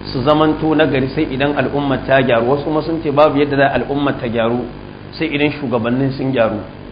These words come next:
Dan Allah, wanne ne daidai daga ciki? To kowa dai ya san ba a fara ba bishiya shuka ruwa daga sama.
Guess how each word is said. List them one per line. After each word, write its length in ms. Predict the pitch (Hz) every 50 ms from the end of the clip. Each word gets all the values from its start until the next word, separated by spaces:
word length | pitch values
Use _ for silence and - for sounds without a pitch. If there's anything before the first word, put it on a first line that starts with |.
| - - - -
Dan 120 | 131 139 151 165
Allah, 240 | 170 165 156 143 135
wanne 240 | 127 131 139 151
ne 120 | 143 139 117
daidai 280 | 120 123 117 127 131
daga 180 | 123 120 107 104
ciki? 260 | 95 - - 110 107 95 - - - - - - - - - - - -
To 80 | 131 123
kowa 280 | - 165 180 180 180 175
dai 100 | 180 180
ya 140 | 175 180 180
san 160 | 180 170 170
ba 180 | 165 170 175 156
a 80 | 151 143 135
fara 240 | 151 151 151 139 131
ba 160 | 123 139 127
bishiya 420 | 120 135 139 - - 156 139 120 107 -
shuka 300 | - 147 139 - 143 123
ruwa 260 | 117 123 131 131 135 127
daga 220 | 123 101 104 98 95 -
sama. 280 | 131 123 117 107 101